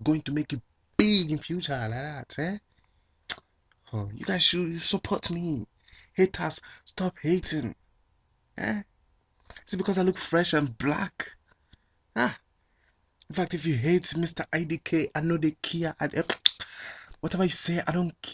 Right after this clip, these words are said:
care. I'll just look at you. I will not insult you because this year is a year of action, prosperity, and of others.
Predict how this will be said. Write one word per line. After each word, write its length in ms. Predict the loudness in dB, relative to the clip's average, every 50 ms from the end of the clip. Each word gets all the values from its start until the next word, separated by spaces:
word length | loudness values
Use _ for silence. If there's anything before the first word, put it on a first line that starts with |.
| -14 _ _ 4
care. 340 | 6 6 6 4 0 -6 -16 -20 -20 _ _ _ _ _ -20 -18 -18 -14 -8 -6
I'll 60 | -2
just 200 | 0 0 0 2
look 180 | 0 0 0
at 240 | -2 2 2 4 4
you. 340 | 4 4 2 0 -2 -4 -8 _ -16 -20 -18 -12 -8
I 40 | -6
will 80 | -4 -2
not 120 | 0 0
insult 540 | 0 0 0 0 2 2 2 2 2 2 2
you 80 | 2 2
because 280 | 2 0 -2 -2 -2 -4 -6 -16 -20 _ _ _ _ -16 -6 -2
this 260 | 0 2 2 2 2
year 440 | 2 0 0 0 0 0 -2 -2 -4 -8 -16 -18 -14 -8 -6
is 180 | -6 -4 -2
a 120 | -2 -2 -2
year 480 | -2 0 4 4 6 6 4 2 0 -4 -10 -16 -10 -10
of 80 | -12 -10 _ -6
action, 480 | -4 -2 0 2 2 2 2 0 0 -2 -4 -12 _ -4
prosperity, 880 | 0 0 0 0 -2 -2 0 0 0 0 -2 -4 -4 -4 -4 -6 -8 -12 -14 -16 -16 -8 -2
and 200 | -2 0 0 0 -4
of 160 | -6 -8 -8 -12 -20 -12 -4 -4
others. 500 | -4 -2 -2 -6 -2 -2 -2 -2 -2